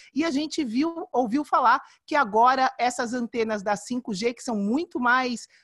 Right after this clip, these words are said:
fortes, muito mais potentes, né? É, muito mais prejudiciais, no caso, que elas vão ficar a oitocentos metros de distância.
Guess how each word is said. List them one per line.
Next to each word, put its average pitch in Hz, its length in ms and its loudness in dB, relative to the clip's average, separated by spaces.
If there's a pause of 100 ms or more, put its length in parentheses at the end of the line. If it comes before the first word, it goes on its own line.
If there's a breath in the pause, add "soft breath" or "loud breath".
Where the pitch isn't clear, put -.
(140 soft breath)
fortes, 240 540 2
muito 240 260 -2
mais 240 240 -2
potentes, 226 760 -6
né? 208 300 -2 (260 loud breath)
É, 180 100 -4
muito 240 280 -2
mais 233 180 0
prejudiciais, 220 840 0
no 208 100 -6
caso, 226 420 2 (260 soft breath)
que - 80 -4
elas 285 220 2
vão 311 120 -2
ficar 294 460 0 (240 loud breath)
a 285 160 6
oitocentos 269 1300 -4 (160)
metros 214 720 -2 (220 soft breath)
de 220 140 -4
distância. 170 760 -6